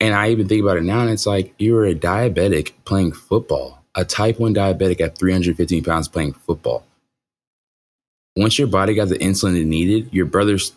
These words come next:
you know, maxed out at, like, two twenty, two ten, maybe, I don't know. You know, Steven didn't even get to that point. He's probably one eighty-five and one ninety.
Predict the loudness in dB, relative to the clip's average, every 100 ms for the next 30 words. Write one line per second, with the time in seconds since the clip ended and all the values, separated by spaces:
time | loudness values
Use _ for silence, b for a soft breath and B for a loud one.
0 | -2 -2 0 -6 -10 _ _ -20 -20 -4
1 | 0 0 -2 0 0 2 -2 -2 -2 0
2 | 0 0 0 -2 -2 -2 -2 0 0 -2
3 | -2 0 0 -2 -2 -4 -6 b b _
4 | -4 -2 0 0 0 2 2 0 0 -2
5 | 0 -2 0 -2 -2 0 0 2 2 2
6 | 0 0 0 2 0 0 0 0 -2 -4
7 | -8